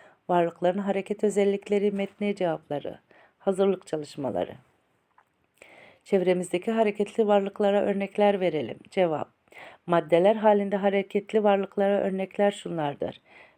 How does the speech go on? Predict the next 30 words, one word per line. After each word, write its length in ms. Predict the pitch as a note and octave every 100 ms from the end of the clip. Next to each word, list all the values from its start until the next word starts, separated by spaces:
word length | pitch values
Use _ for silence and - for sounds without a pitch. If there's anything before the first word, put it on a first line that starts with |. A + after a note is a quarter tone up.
| -
Bir, 360 | F#3+ A3 -
arabalar, 520 | F3+ F3+ F3 F3+ F#3 F#3
iki, 240 | G3 F#3 F#3+
salıncaklar, 800 | - F3+ F3+ F3 E3+ F#3 F3+ F#3
üç, 300 | - G3+ -
rüzgar 380 | F#3 F3+ F#3 F#3+
gülü, 460 | F3+ F3 E3 F3 D#3+
dört, 360 | F3+ F#3 _
bayrak, 580 | F3 E3+ E3+ E3+ F#3 - _ _ _ - - _
beş, 320 | E3+ F#3+ G3+ -
insanlar, 640 | G3 F3+ F#3 F3+ F#3 F#3+
altı, 360 | F#3+ F#3 F3 G3
hayvanlar. 760 | F3 D#3+ D3 C3 B2 - - _ _ _ _ _ _ _ _
Soru. 440 | - F3+ D3+ B2 -
Varlıkların 680 | E3+ F3 F3+ F3+ F#3+ G#3 A3+
bir 160 | A3
kısmı 300 | - - G#3+
yavaş, 380 | G#3 G3 G#3 -
bir 140 | G#3+
kısmı 320 | G#3+ G3+ - G#3
hızlı 280 | F#3+ F3
hareket 440 | G3+ G3 F#3 F3+ D#3+
eder. 300 | D3 - -
Peki 320 | - F#3 F#3
bir 120 | G3 G#3
varlığın 440 | G3 F#3+ G3 G3
hızlı 320 | F#3 F3+ -
ya 180 | G#3 F#3+
da 60 | F#3+
yavaş 420 | F3+ F#3 G#3